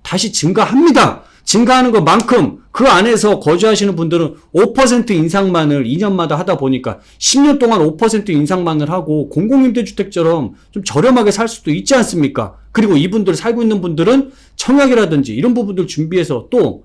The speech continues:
이동을 하시면 되는 거고. 자, 이렇게 만들면 될 거고요. 두 번째, 자, 이분들 나와서 매매한다라고 했을 때 그러면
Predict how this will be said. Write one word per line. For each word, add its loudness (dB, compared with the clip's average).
이동을 0
하시면 -2
되는 2
거고. -2
자, 2
이렇게 2
만들면 2
될 -2
거고요. -2
두 -2
번째, -2
자, -2
이분들 2
나와서 2
매매한다라고 2
했을 -6
때 -10
그러면 -2